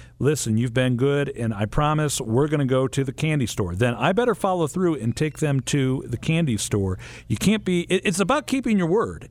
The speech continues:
and it's about setting that example. And as Doug said, it could be the difference between kids that grow up to be holy and disciplined and kids that end up in jail. And sadly, I know people from personal experience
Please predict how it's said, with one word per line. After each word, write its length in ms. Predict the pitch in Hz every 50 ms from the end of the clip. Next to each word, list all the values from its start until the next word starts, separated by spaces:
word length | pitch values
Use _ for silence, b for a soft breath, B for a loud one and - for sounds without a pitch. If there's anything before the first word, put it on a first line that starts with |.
| -
and 340 | 151 170 170 165 156 156 B B B B B
it's 120 | 160 143
about 320 | 180 175 165 190 190 190 -
setting 320 | - 185 185 180 180 175
that 140 | 165 160 156
example. 480 | 151 135 110 127 156 160 156 - 147 139
And 100 | 135 135
as 240 | 123 120 117 107
Doug 260 | 104 135 147 147 135 -
said, 240 | - 175 165 139
it 200 | 139 139 170 170
could 240 | - 208 214 165 135
be 320 | 127 131 143 143 143 151 123
the 160 | 101 98 104
difference 720 | 98 98 123 156 160 - - 113 101 95 92 87 - - B B B B B B
between 360 | - 131 - - 160 143 131
kids 320 | 123 - - 170 156 131 120
that 100 | 127 110
grow 220 | 139 139 131 131
up 120 | 131 131 -
to 120 | - 123
be 140 | 110 113 107
holy 320 | 101 123 143 151 156 151
and 100 | 135 123
disciplined 560 | 123 135 123 - 139 - 143 139 139 135 135 B B B B B B
and 220 | - 98 92 90
kids 320 | - - 131 135 123 110 98
that 140 | 101 98 107
end 160 | 120 127 123
up 220 | 120 117 - - - - -
in 180 | 127 113 110
jail. 400 | 101 101 120 117 120 117 117 117
And 200 | - 202 196 185
sadly, 420 | - - 147 131 135 131 135 139 143 -
I 100 | 120 131
know 300 | 139 143 190 214 151 117
people 340 | - - 147 147 - 123 110
from 180 | - - 107
personal 400 | - 135 143 147 - 160 165 165
experience 720 | 170 - - - - 175 170 151 117 101 95 87 - -